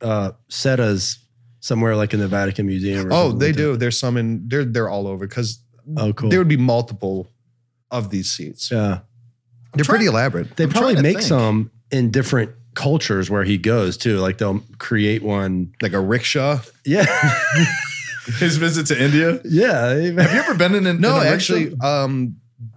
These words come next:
Speaker 2: when, um, Pius the twelfth went to Jerusalem, there's a picture of him getting, you know, taken around in a rickshaw. The few popes, actually.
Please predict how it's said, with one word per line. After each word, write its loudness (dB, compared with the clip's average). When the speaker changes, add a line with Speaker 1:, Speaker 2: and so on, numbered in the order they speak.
Speaker 2:
when, 2
um, 2
Pius -2
the -16
twelfth -2
went -2
to -6
Jerusalem, -2
there's -6
a -8
picture -4
of -2
him -4
getting, -6
you -4
know, -2
taken -2
around 2
in 0
a -2
rickshaw. 0
The 0
few 0
popes, -2
actually. -6